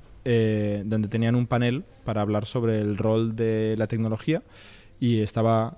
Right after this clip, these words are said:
eh, junto con un par de compañías más de servicios de tecnología y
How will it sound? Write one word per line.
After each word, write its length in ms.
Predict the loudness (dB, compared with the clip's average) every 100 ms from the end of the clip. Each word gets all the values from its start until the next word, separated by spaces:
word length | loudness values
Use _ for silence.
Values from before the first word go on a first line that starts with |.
| -6
eh, 400 | -2 0 0 -4
junto 320 | -2 -4 -2
con 380 | -4 -4 -4 -8 -12
un 140 | -8 -4
par 160 | 0
de 100 | 0
compañías 540 | 0 -2 0 0 0 0
más 240 | -2 -2
de 320 | -4 -4 -6 -6
servicios 600 | -4 -2 -2 -2 -6 -6
de 60 | -6
tecnología 640 | -6 -6 -6 -4 -2 -2
y 340 | -2 -4 -8